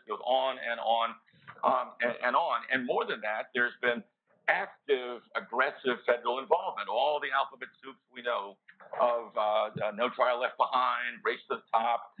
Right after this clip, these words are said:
now essa, all built on the foundation of, of Title One. And that has resulted in what I call, and I don't mean this in a derisive way because I believe in it,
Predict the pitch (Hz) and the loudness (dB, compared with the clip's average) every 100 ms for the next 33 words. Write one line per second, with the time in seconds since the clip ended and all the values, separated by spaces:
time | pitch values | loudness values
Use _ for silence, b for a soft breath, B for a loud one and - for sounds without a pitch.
0 | B B - 127 123 - 135 - 127 120 | B B 0 2 0 0 0 2 2 2
1 | 113 110 120 104 107 120 123 117 110 120 | 0 0 0 0 0 0 2 -2 0 0
2 | 117 110 113 - 107 110 104 104 - b | 2 2 0 -6 -4 0 2 2 -2 b
3 | b b - - - 120 120 113 120 123 | b b 0 0 2 -2 0 -4 -2 0
4 | 120 127 127 127 127 170 208 - 151 151 | -2 -4 -4 0 2 2 0 -2 -2 -2
5 | - _ _ _ - 139 151 147 156 131 | -6 _ _ _ -12 -4 0 0 0 -12
6 | 120 123 127 120 113 131 120 123 135 - | -14 -10 -10 -4 0 2 2 -2 0 2
7 | 120 123 110 131 139 131 117 123 - _ | 2 2 -4 -8 -10 -14 -16 -16 -16 _
8 | _ _ - 110 135 _ 95 90 95 104 | _ _ -10 -10 -10 _ _ -10 -10 -10
9 | 101 104 101 95 101 135 - - | -8 -6 -4 -4 -4 -6 -8 -18